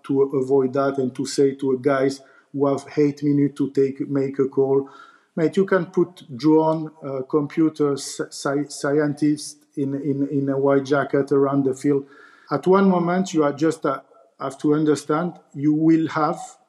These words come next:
fans, coaches, players, everybody. You will have to face the error of the, of the referee. So if we say, "Okay, we will educate people and we will try to learn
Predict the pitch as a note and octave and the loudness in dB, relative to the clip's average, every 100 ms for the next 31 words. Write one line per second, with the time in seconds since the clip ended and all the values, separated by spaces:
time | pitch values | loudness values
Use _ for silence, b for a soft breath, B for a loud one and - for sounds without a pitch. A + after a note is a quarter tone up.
0 | _ - - D3+ C#3+ C#3+ C#3+ - _ - | _ -20 -4 0 2 0 -6 -16 _ 0
1 | C#3 C3+ - C3+ B2+ - _ - D3+ C3+ | 2 2 -4 -6 -8 -12 _ -2 2 4
2 | C3 B2+ B2+ - _ _ - D#3 D3+ D3+ | 4 2 0 -10 _ _ -6 0 2 2
3 | C#3+ C3 C3 D#3 - b b - D3 D#3+ | 2 0 0 -4 -8 b b -2 2 4
4 | E3 E3+ E3+ E3 - D3 - D3 D3 D3+ | 2 2 0 -2 -10 -10 -4 -2 -2 -6
5 | - B2 C3 C3+ C3+ C#3 C3+ A#2+ - B2+ | -12 -14 -6 -2 0 0 -2 -4 -6 -8
6 | B2 C3 A#2 B2 A#2 A2+ - G#2 G2+ _ | -6 -8 -4 -2 -2 -4 -8 -10 -12 _
7 | B B B - C#3 C3 B2+ - G3 F#3+ | B B B -2 0 0 -2 -4 0 0
8 | G3 F#3+ E3 - F3+ D#3+ C#3+ - D#3+ D3+ | 2 2 2 2 4 4 0 -6 -4 -2
9 | D#3 C#3+ A#2 - b b b C#3+ D#3 D#3 | 2 0 -2 -12 b b b 0 4 4
10 | D#3+ D3+ D3+ D#3 D#3 D#3 D#3+ D3+ C#3+ C#3 | 2 0 -2 0 0 -4 -6 0 0 0
11 | C#3+ C#3+ D3+ D3+ D3+ D3 - - F#3+ F#3 | -2 -2 0 0 -2 -6 -8 0 2 2
12 | F#3 - D3+ D3 D#3 D#3 C3+ | -2 0 4 6 4 2 -2